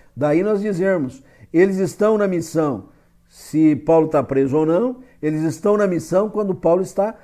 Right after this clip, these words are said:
fazendo a defesa do evangelho. E essa defesa do evangelho é uma defesa difícil.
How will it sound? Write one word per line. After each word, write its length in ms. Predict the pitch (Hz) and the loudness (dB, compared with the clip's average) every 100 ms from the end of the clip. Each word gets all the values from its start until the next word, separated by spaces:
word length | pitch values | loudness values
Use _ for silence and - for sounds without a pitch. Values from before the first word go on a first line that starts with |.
| _ | _
fazendo 380 | - 147 147 175 | -6 -4 -4 -4
a 20 | |
defesa 460 | 190 196 151 147 | -6 -4 -4 -4
do 80 | 156 | -6
evangelho. 420 | 170 185 147 151 - _ - | -6 -8 -8 -10 -12 _ -6
E 80 | |
essa 200 | 147 160 | -6 -4
defesa 460 | 185 170 - 180 165 | -6 -8 -8 -10 -10
do 120 | 123 | -10
evangelho 680 | 110 98 87 104 175 160 90 _ _ _ _ - | -10 -12 -14 -12 -10 -12 -16 _ _ _ _ -14
é 60 | |
uma 140 | 120 143 | -10 -8
defesa 400 | 151 - 135 165 | -8 -8 -8 -8
difícil. 540 | 254 - 339 - - | -10 -8 -8 -10 -18